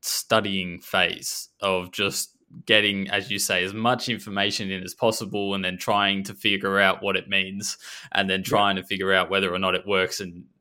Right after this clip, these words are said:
Speaker 1: the only way you can do that is by risking money, and it's this whole emotional roller coaster. But, um, it's interesting to, to know you went along this. So was it straight out of military service you went, "Yep, stock trading"?
Speaker 2: Yeah, but basically, um,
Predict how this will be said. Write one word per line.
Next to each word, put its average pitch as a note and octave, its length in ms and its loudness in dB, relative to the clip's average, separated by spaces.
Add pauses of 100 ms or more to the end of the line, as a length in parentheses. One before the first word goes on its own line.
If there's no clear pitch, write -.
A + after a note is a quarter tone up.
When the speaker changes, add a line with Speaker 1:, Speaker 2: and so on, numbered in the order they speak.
Speaker 1:
the G#2+ 120 0
only F#2+ 140 -2
way F#2 120 0
you F2 60 0
can D#2 80 -12
do G2 160 -4
that F#2+ 140 2
is G2 100 -8
by F#2 100 -2
risking F#2 420 -6
money, G#2+ 320 0
and F#2+ 100 -2
it's F#2 140 -12
this G#2 160 -6
whole G2 260 2
emotional F#2+ 480 -2
roller G2+ 240 2
coaster. F#2+ 460 -8
But, F#2 160 -6 (560)
um, F2+ 320 -4 (180)
it's A#2+ 140 -4
interesting C3+ 420 -2
to, A2+ 160 -4
to - 180 -10
know A2 120 2
you G2+ 200 0
went G2+ 180 0
along G2+ 220 0
this. F#2+ 140 -4
So C#3 260 6
was C3+ 160 0
it D#3+ 120 2
straight C#3 360 6
out C3+ 140 6
of A#2+ 60 0
military A#2+ 420 2
service A2+ 560 2
you G#2+ 140 -2
went, G2+ 240 -2
"Yep, - 180 2 (220)
stock - 260 0
trading"? E3 340 0 (840)
Speaker 2:
Yeah, F3 220 2 (200)
but D#3+ 340 -2
basically, E3+ 580 2
um, E3+ 240 0